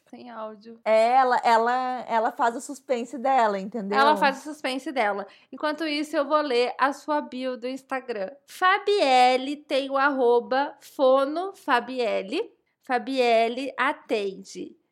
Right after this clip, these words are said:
Speaker 1: leitura escrita, processamento auditivo central, audiologia educacional,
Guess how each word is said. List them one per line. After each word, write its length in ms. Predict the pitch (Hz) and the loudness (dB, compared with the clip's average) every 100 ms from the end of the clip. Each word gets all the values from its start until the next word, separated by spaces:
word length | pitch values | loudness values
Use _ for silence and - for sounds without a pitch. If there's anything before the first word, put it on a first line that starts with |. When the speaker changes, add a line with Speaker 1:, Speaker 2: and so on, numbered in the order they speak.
| _ | _
Speaker 1:
leitura 800 | 233 254 262 269 _ 302 349 403 | -4 0 0 -2 _ -6 -4 -4
escrita, 760 | 370 - 214 220 - - 269 277 _ _ _ | -8 -12 -14 -14 -10 -6 -6 -8 _ _ _
processamento 760 | - 240 247 285 294 277 269 320 | -4 -2 -2 -4 -4 -4 -6 -6
auditivo 400 | 302 285 - 269 | -8 -10 -12 -14
central, 880 | 262 247 262 240 190 185 214 285 _ _ _ _ | -12 -12 -12 -4 -2 -2 -2 -6 _ _ _ _
audiologia 680 | 247 247 269 247 254 294 | 0 2 0 0 -4 -6
educacional, 1040 | 302 302 285 262 - 262 226 196 214 277 | -10 -8 -10 -10 -10 -6 -2 0 0 -2